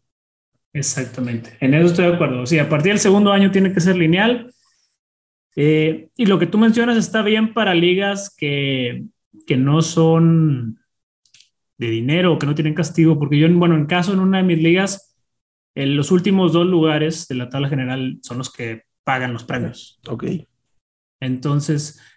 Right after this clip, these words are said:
Speaker 1: ahí realmente del uno al seis son los, o sea, son en orden el doce, el diez, el once, el diez, etcétera.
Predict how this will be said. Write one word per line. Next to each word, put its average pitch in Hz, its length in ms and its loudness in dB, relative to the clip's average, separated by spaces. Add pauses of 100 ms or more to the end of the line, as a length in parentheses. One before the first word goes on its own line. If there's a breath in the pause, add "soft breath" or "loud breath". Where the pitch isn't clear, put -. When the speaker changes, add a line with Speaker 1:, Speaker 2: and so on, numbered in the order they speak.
(140)
Speaker 1:
ahí 139 260 0
realmente 151 840 -2
del 127 280 -4
uno 185 200 4
al 160 100 2
seis 185 540 -2
son 151 280 -2
los, 131 760 -4 (680)
o 135 40 -12
sea, 135 140 -6
son 143 420 -4
en 127 260 0
orden 131 560 0
el 123 160 0
doce, 151 320 2
el 127 80 2
diez, 143 180 2
el 131 80 2
once, 147 220 2
el 139 60 0
diez, 143 140 2
etcétera. 190 340 -2